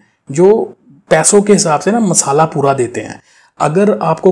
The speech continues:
कौन से फ़र्क नहीं पड़ता, आपको गेमिंग नहीं करनी, आपको कैमरा के लिए फ़ोन नहीं चाहिए, साठ हज़ार पे आपको सिर्फ और सिर्फ बॉक्स पैक फ़ोन पे लगाना है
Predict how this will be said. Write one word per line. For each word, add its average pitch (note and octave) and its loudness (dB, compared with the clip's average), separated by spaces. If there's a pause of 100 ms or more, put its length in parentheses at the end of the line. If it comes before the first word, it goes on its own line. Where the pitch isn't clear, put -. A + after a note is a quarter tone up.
(100)
कौन D#3 -2
से E3+ -4
फ़र्क E3 -2
नहीं D#3+ -4
पड़ता, D#3 -4
आपको D#3 -4
गेमिंग D3 -2
नहीं E3 -2
करनी, D3+ -6
आपको D3+ -2
कैमरा C#3+ -4
के E3 -4
लिए D#3+ 0
फ़ोन D#3 -4
नहीं D3+ -6
चाहिए, D3+ -6
साठ C#3 -4
हज़ार D3+ -2
पे D#3 -6
आपको D3 -2
सिर्फ E3 -4
और E3 -2
सिर्फ E3 -2 (120)
बॉक्स C#3 -2
पैक F#3 -2
फ़ोन D#3 -6
पे D#3 -4
लगाना C#3 -2
है D3+ -4